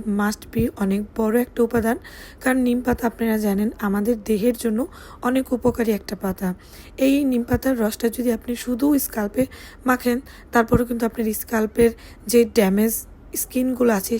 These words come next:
সেই স্কিনগুলো ঝরে পড়ে যাবে। তারপর আপনি স্ক্যাল্পের যেই শুষ্কতা আছে সেই শুষ্কতা দূর হবে, আপনার স্ক্যাল্পের খুশকিও কিন্তু দূর হবে। আপনারা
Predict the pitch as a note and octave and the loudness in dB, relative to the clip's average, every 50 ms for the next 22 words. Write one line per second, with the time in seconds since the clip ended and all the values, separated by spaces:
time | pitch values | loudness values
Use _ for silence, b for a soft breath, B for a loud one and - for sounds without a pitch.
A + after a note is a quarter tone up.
0 | - - A#3+ A3+ G#3+ - - - B3 A#3 A#3+ A3+ A#3+ A#3+ A#3+ A#3+ B B B B | 0 0 -2 -2 -2 -4 -6 -6 -4 -4 -2 0 2 4 4 2 B B B B
1 | B - - A3+ G#3 A3 A3+ G#3 A3+ A3+ - A#3+ A#3 A#3 A#3 A3 A3 G#3 F#3+ G#3+ | B -10 -4 2 4 6 6 6 6 4 4 4 4 4 4 2 2 2 2 2
2 | G#3+ A3+ B B B B B B B - - G#3 - - A3+ A3+ A3 - B3+ B3 | 0 0 B B B B B B B -6 -6 -6 -4 -4 -4 -4 -2 0 0 0
3 | A#3 - - - G#3+ G3+ A3 A3+ - - B3+ B3 - - - B3+ B3+ B3+ C4 B | 0 -2 0 2 2 4 2 2 2 0 0 0 0 0 0 0 2 0 0 B
4 | B B B B - - - B3 - - - - A#3 A#3 A3 G#3 G3+ - - A#3 | B B B B -10 -4 -2 -2 -2 -2 -2 -2 0 2 2 0 0 2 2 0
5 | A#3 - B3+ B3+ A#3+ - - A3 - - - - A3+ - A#3 A3+ G#3 A#3 A#3 A3+ | 2 2 0 -4 -4 -4 -6 -8 -8 -6 -4 -4 -2 0 0 0 2 2 2 2
6 | A3 A3+ G3+ A#3 A3+ A#3 A#3 B B B B B - A3+ - - A#3 A#3 A3 - | 0 2 4 4 4 4 2 B B B B B -14 -8 -4 -2 -2 -2 -2 -2
7 | - - G#3 G#3+ A3 C4 B3 - - A#3 B3 - - - B3+ A#3+ A#3 C4 B3+ C4 | -2 -2 -2 0 2 0 0 0 0 -2 -2 -2 0 0 -2 0 0 -2 -4 -4
8 | C#4 A#3 B3 G#3+ A3 G3 G3+ E3+ F#3+ F#3+ F#3 B B B B B B B - A3+ | -2 -2 -2 -2 -2 -2 -4 -4 -4 -4 -4 B B B B B B B -10 -8
9 | - - B3+ | -4 0 2